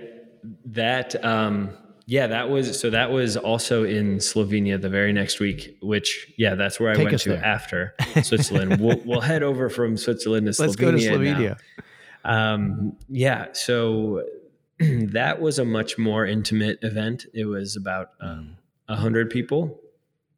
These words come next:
Speaker 1: from, I think, twenty-six
Speaker 2: Mm.
Speaker 1: countries is what I heard. And that was hosted by the Transformational Travel Council, which is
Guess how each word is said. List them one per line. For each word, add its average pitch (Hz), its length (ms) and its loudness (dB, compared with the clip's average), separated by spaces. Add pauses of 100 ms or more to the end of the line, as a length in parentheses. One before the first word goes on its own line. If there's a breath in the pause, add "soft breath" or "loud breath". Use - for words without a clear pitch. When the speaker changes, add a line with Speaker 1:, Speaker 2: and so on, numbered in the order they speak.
(160)
Speaker 1:
from, 104 400 -2
I 95 100 -8
think, 98 260 -8
twenty-six 104 480 -6
Speaker 2:
Mm. - 60 -12
Speaker 1:
countries 101 340 -6
is 110 120 -10
what 104 120 -2
I 104 80 -2
heard. 120 340 -2 (500 loud breath)
And 107 460 2
that 110 140 0
was 104 140 -2
hosted 104 360 -2
by 95 160 0
the 95 120 -4
Transformational 104 800 0
Travel 104 300 0
Council, 113 460 -2
which 104 220 -2
is 98 260 -2